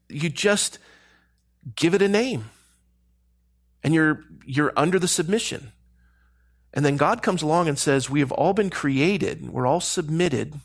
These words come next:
to a higher being." You'll either be under control of your rebellion from God, or you'll be under control by God.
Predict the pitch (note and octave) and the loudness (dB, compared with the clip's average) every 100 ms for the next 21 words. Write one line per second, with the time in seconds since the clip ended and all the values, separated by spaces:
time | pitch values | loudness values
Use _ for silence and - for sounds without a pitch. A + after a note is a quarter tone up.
0 | _ - C#3 - - A#2 B2+ A#2+ D#3+ D#3 | _ -2 -2 0 -2 -2 -2 -4 -2 0
1 | G#2 - _ _ _ _ _ _ - - | -2 -10 _ _ _ _ _ _ -20 -20
2 | - _ - C3+ D3 G#3 A#3 E3+ E3 D3+ | -20 _ -4 0 2 0 -2 0 2 2
3 | E3+ E3 D#3+ C#3 - D#3 C#3+ C3+ - B2 | 0 -4 -6 -6 0 2 4 2 0 -2
4 | B2 B2+ A#2+ C3 C3 F#3+ G3+ F#3+ F3+ D3+ | -2 -2 -2 0 2 2 0 -4 -6 -2
5 | C#3+ C3 C#3 C#3+ - B2+ B2+ A#2+ B2 C3+ | 0 2 -2 -4 -10 -2 -2 0 -2 -2
6 | C#3 B2+ B2 B2 A#2+ B2 A#2+ B2+ G2 G2 | -4 -6 -4 -2 -2 -2 -2 -2 -4 -6
7 | - | -10